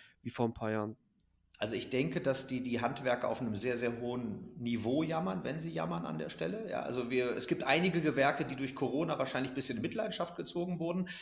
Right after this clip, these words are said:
Speaker 2: Andere dagegen, ähm, für die war das nochmal so eine Art Brandbeschleuniger, ähn-, ähnlich wahrscheinlich wie, wie bei den digitalen Themen. Was wir halt erleben, ist halt, dass die Handwerker, auch die mit uns arbeiten, wir sehen ja auch, wie rasant die an der Stelle wachsen,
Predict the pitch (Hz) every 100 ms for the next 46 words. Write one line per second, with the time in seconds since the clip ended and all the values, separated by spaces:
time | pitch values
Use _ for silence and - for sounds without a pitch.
0 | - - 120 156 160 160 139 135 139 139
1 | 139 131 120 120 120 117 - - 139 139
2 | 139 135 139 131 123 123 98 101 - 127
3 | 170 180 - 175 196 190 147 131 165 156
4 | - 165 175 180 - 131 135 147 139 139
5 | - 143 147 123 123 127 117 117 120 165
6 | 175 185 190 190 190 - - - 110 110
7 | 175 180 165 - 135 151 156 156 139 -
8 | 143 131 127 110 - 117 117 - 131 127
9 | - - - 117 120 135 175 175 180 170
10 | 175 160 113 104 156 165 127 - 120 113
11 | 113 - - 107 107 101 - 90 104 -
12 | 196 208